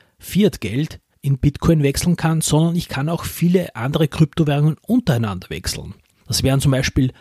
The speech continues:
Binance punkt com oder Kraken punkt com. In Österreich ist es auch möglich, kleinere Mengen an Bitcoin mittels eines sogenannten Bitcoin-Bonds direkt in Trafiken und Postämtern zu kaufen und über den Code auf den Bonds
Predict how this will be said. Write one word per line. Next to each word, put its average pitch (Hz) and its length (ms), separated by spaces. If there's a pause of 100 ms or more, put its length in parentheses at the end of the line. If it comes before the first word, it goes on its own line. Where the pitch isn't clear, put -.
(220)
Binance 123 640 (300)
punkt 110 260
com 180 400
oder 156 480
Kraken 139 500 (140)
punkt 110 280
com. 71 300 (760)
In 143 140
Österreich 165 720
ist - 200
es - 200
auch - 260
möglich, 110 520
kleinere 151 400
Mengen 147 280
an 123 120
Bitcoin 175 640 (360)
mittels 147 400
eines 147 300
sogenannten 160 540 (160)
Bitcoin-Bonds 110 920
direkt 170 380
in 113 220
Trafiken 180 680
und - 240
Postämtern 107 580
zu 107 100
kaufen - 520 (340)
und 139 160
über 135 140
den 127 160
Code 160 360
auf 120 120
den 110 320
Bonds 156 640